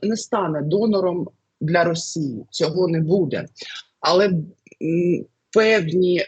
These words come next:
поодинокі ситуації, вони відбуваються і вони будуть відбуватися. Ну, тобто, наприклад,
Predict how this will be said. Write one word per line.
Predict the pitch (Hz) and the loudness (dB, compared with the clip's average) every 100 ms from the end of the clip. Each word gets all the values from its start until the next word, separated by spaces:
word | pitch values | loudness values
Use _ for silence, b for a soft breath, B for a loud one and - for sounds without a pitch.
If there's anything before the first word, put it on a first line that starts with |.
| - | -2
поодинокі | 208 226 196 165 202 185 233 320 302 - 170 151 | 2 6 6 6 4 4 4 2 0 -4 -2 -2
ситуації, | - - 160 170 156 135 - - 151 | -4 -8 -2 0 2 0 -2 -6 -6
вони | 147 175 185 151 | -4 0 0 0
відбуваються | 170 151 139 131 190 262 277 269 - | 0 -2 -4 0 2 2 2 0 -4
і | 180 | -4
вони | 151 151 | -2 -4
будуть | 139 196 196 - | -2 -2 -2 -2
відбуватися. | 151 160 170 165 - 139 165 | -4 0 2 2 0 -4 -2
Ну, | 214 | 0
тобто, | 139 - 180 | 2 0 0
наприклад, | 190 170 233 226 214 190 | 0 2 0 2 2 2